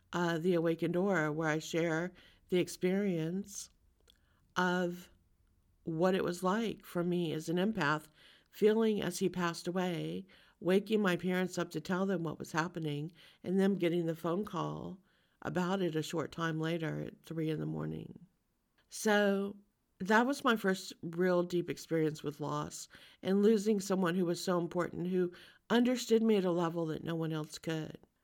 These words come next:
My journey with grief and loss has been a strong one in this lifetime. I then lost my father in my twenties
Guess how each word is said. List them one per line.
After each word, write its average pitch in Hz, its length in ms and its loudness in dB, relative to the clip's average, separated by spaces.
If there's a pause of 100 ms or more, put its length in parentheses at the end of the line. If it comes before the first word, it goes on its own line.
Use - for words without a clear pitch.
(200)
My 240 640 2 (760)
journey 208 400 4
with 170 220 2
grief 170 580 0
and 175 180 0
loss 165 420 -2
has 180 200 -6
been 185 440 -2 (340)
a 190 80 -2
strong 233 360 2
one 175 140 2
in 160 100 -2
this 156 180 -6
lifetime. 160 760 -8 (500)
I 175 320 2
then 190 260 2
lost 185 500 -4
my 175 360 0 (320)
father 214 520 0
in 180 120 0
my 170 160 0
twenties 165 840 -6